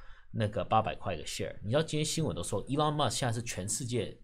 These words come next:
最有钱的人了，已经不是 Amazon 的 Jeff Bezos 了。So，往上看的话嘛，就是我们往前看股票这个东西，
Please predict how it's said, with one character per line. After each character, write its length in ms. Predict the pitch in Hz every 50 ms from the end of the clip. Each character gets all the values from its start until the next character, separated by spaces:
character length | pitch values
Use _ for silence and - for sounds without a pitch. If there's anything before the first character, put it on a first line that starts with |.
| - -
最 160 | - 190 147
有 120 | 95 87
钱 180 | 90 - 95 82
的 100 | 92 92
人 140 | 82 73 76
了， 100 | 78 69 -
已 80 | -
经 180 | 98 113 143 127
不 120 | - 104
是 180 | 98 - - -
Amazon 400 | - 104 113 110 104 92 85 82
的 80 | 82 80
Jeff 200 | - 101 90 - -
Bezos 480 | - 98 98 92 82 65 - - -
了。 120 | - - - - - - - - - - - - - -
So， 480 | - - - 151 123 117 110 104 - - -
往 380 | 135 123 110 104 101 98 95
上 300 | 82 - - 196 165 143
看 240 | - - - 156 120
的 80 | 98 85
话 320 | - - 127 110 98 92
嘛， 260 | 85 85 78 76 71 71 - -
就 100 | - 127
是 400 | - - 135 120 104 98 87 -
我 120 | - - 90
们 140 | 90 98
往 180 | 98 90 85 85
前 180 | - - 98 98
看 340 | - - - 135 117 98 82 - - - - - - 92 -
股 180 | - - 98 95
票 160 | - 135 123
这 100 | 117 127
个 60 | 113
东 180 | 104 110 104 101
西， 300 | - - 104 101 101